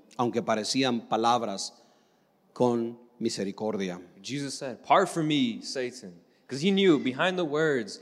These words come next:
Speaker 2: were the influence of the devil.
Speaker 1: So, una de las cosas que más Santiago nos dice a nosotros, o la palabra de Dios nos dice a nosotros, es nosotros debemos de tener cuidado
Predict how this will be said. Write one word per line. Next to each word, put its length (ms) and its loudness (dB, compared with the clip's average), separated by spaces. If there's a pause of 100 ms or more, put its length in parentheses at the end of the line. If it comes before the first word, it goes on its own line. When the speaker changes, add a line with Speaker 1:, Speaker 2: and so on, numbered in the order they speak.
(160)
Speaker 2:
were 140 -4
the 80 2
influence 380 -4
of 80 -10
the 60 -8
devil. 420 -6 (300)
Speaker 1:
So, 160 6
una 160 12
de 80 10
las 180 4
cosas 320 4
que 80 2
más 280 4
Santiago 420 6
nos 160 6
dice 180 4
a 40 4
nosotros, 580 2
o 40 4
la 120 4
palabra 340 6
de 100 4
Dios 180 6
nos 100 6
dice 100 0
a 40 4
nosotros, 360 -2
es 160 0 (460)
nosotros 600 8
debemos 380 8
de 100 4
tener 760 2
cuidado 800 4